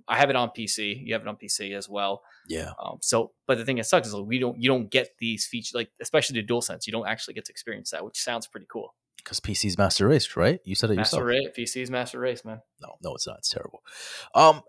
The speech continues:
Speaker 2: I, so I don't disagree with you, but I do disagree with you. I think, yes, it's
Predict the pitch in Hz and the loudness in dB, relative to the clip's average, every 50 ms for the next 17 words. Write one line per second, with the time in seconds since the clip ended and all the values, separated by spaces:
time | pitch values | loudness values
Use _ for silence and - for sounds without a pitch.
0 | - _ _ _ - - 165 226 202 208 - - - _ _ - - - - - | -20 _ _ _ 2 6 6 6 6 4 2 -4 -10 _ _ -16 -14 -14 -14 -14
1 | - - - - _ _ _ _ _ _ - - - 220 202 185 175 - - _ | -16 -18 -20 -20 _ _ _ _ _ _ -2 2 4 6 6 6 4 0 -4 _
2 | _ _ _ _ - 123 - - - 165 165 - _ _ _ _ _ _ _ _ | _ _ _ _ -18 -16 -2 2 4 4 4 2 _ _ _ _ _ _ _ _
3 | 143 127 139 175 190 - - _ _ _ _ _ _ _ 143 151 - - 156 127 | 6 8 8 8 4 2 -2 _ _ _ _ _ _ _ 4 4 6 4 4 4
4 | 123 135 143 151 151 - 165 170 160 139 127 104 92 90 82 85 _ - 113 101 | 4 4 4 4 2 0 -4 -4 2 6 6 6 6 4 0 -6 _ -4 -4 -4
5 | 92 87 82 - - - - - 123 107 - - 104 95 98 - _ - - - | -4 -4 -6 -6 -6 -6 -10 -14 -16 -16 -18 -18 -18 -20 -20 -20 _ -20 -20 -20
6 | - - - - - _ _ - 107 110 - - 113 147 139 - - - _ _ | -20 -20 -20 -20 -20 _ _ 0 0 0 2 2 2 2 0 -4 -12 -20 _ _
7 | _ _ _ - 107 107 107 110 120 - - - - _ _ 113 107 - - - | _ _ _ -4 2 4 6 6 6 4 2 0 -4 _ _ 0 0 2 4 2
8 | - - | 2 2